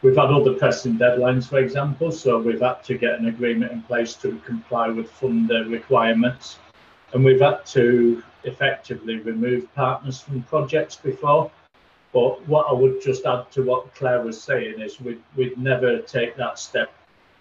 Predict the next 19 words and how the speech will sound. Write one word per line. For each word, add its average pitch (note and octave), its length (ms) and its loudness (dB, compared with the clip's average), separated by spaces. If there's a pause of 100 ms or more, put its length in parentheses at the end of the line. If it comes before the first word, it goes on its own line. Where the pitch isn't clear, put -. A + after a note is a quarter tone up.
(200)
without A#2+ 540 -4
consulting A#2+ 600 -6
with A2 140 -6
the A#2+ 80 -2
academic, A2+ 720 -2
because G#2 420 -8 (560)
it's - 220 -6
the - 100 2
academic's A#2 680 0 (120)
pro-, B2 260 2 (240)
project. A2+ 720 -4 (300)
Can B2+ 120 0
it B2 120 -6
still A#2 260 -2
go A2+ 220 -2
ahead A#2+ 300 -4
without A2 360 -8
that A#2+ 260 -12
partner? A2 540 -6